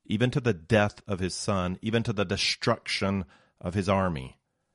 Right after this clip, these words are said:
I'm reminded of Psalm two two, "The kings of the earth take their stand, and the rulers take counsel together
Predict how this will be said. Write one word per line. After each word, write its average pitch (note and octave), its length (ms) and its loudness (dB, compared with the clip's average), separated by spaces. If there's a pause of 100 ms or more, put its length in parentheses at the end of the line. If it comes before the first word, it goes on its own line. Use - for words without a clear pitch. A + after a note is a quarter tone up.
(640)
I'm G2 160 0
reminded G2+ 460 2
of F2+ 100 0
Psalm G2 320 0
two F#2+ 200 -2
two, G2+ 460 0
"The F#2 80 -8
kings A2+ 560 -4
of F#2+ 240 -8
the F#2 220 -4
earth G#2 420 2
take - 320 -6
their F2+ 180 -2
stand, G2+ 800 -2 (340)
and F2+ 200 -4
the F2 100 0
rulers G#2+ 600 2
take F#2+ 220 -6
counsel G#2 480 -4
together G2+ 720 0